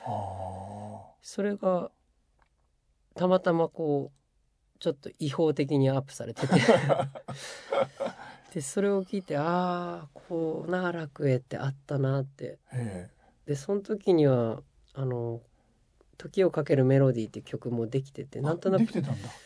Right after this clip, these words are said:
Speaker 1: ああ。
Speaker 2: なんとなくアルバムのコンセプト的なものもこ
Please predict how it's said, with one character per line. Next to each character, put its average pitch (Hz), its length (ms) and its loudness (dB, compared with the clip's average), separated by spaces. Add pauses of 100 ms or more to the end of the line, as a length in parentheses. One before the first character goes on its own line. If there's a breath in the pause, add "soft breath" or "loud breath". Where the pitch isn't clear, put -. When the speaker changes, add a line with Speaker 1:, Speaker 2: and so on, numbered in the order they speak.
(420 loud breath)
Speaker 1:
あ 113 360 -6
あ。 - 20 -6
Speaker 2:
な 190 80 0
ん 185 60 -4
と 208 140 -10
な 190 120 4
く 151 160 0
ア 139 60 4
ル 170 80 4
バ 156 140 2
ム 151 100 4
の 151 100 2
コ - 180 -4
ン 151 80 0
セ 156 140 -6
プ - 100 -16
ト 151 120 -6
的 143 260 -6
な 147 100 -2
も 143 160 2
の 131 80 2
も 123 120 -2
こ - 360 -8